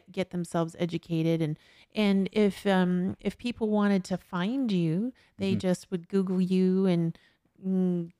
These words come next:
Speaker 1: make an appointment, right? Are you taking any new patients? Do you have room?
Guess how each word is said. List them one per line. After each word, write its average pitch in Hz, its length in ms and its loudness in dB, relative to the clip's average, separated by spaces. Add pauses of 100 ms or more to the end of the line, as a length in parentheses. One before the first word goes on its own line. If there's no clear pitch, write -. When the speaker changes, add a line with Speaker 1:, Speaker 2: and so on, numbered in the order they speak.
(200)
Speaker 1:
make 185 400 2
an 196 80 2
appointment, 226 540 -2
right? 185 260 0
Are 185 60 0
you 196 240 0
taking 269 640 -4
any 311 180 0
new 311 160 2
patients? 311 480 -6
Do - 120 -10
you 202 80 2
have 185 280 0
room? 180 400 0